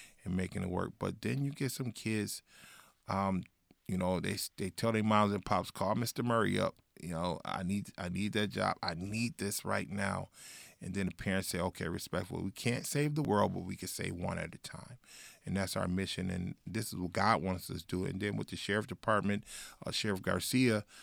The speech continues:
in place with me as a community, uh, resource, um, officer, um, gave me opportunity more to do more community.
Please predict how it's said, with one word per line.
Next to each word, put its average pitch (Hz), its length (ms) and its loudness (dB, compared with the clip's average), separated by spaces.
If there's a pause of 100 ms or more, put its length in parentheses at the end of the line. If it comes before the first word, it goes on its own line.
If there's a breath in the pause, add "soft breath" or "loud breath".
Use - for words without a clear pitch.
(140 loud breath)
in 95 140 -2
place 104 360 -2
with 92 140 -2
me 95 200 2
as 92 140 -2
a 95 60 -8
community, 95 680 0
uh, 92 120 0
resource, 113 640 0 (500 loud breath)
um, 92 400 0 (180)
officer, 95 640 2 (320 loud breath)
um, 98 380 0 (240)
gave 104 160 4
me 98 140 4
opportunity 92 560 0
more 90 240 2
to 87 80 -2
do 92 120 0
more 87 220 0
community. 92 720 0